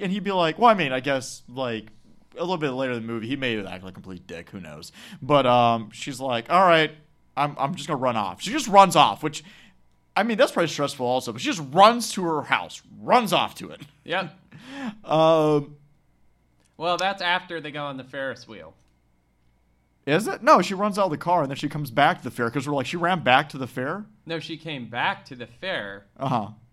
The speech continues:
Speaker 2: after the affair. <laughs>
Speaker 1: Yeah.
Speaker 2: Right.
Speaker 1: Right.
Speaker 2: So they were on the Ferris wheel before she went home.
Speaker 1: Oh, did she?
Speaker 2: Yeah.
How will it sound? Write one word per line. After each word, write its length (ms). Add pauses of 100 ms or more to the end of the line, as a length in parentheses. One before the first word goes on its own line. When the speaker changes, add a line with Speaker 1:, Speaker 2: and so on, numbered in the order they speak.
(220)
Speaker 2:
after 800 (360)
the 200
affair. 600 (180)
<laughs> 80 (480)
Speaker 1:
Yeah. 280 (1120)
Speaker 2:
Right. 280 (420)
Speaker 1:
Right. 480
Speaker 2:
So 140
they 140
were 120
on 120
the 60
Ferris 380
wheel 160
before 400
she 100
went 220
home. 80 (400)
Speaker 1:
Oh, 100
did 300
she? 260 (140)
Speaker 2:
Yeah. 160